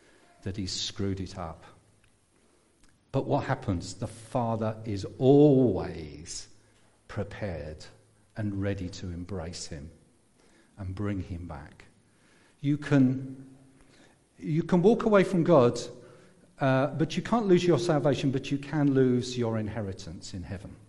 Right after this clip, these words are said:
You can lose the, the rewards that you will have in heaven.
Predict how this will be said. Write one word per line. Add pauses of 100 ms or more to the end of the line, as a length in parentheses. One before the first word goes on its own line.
(960)
You
can
lose
the,
the
rewards
that
you
will
have
in
heaven.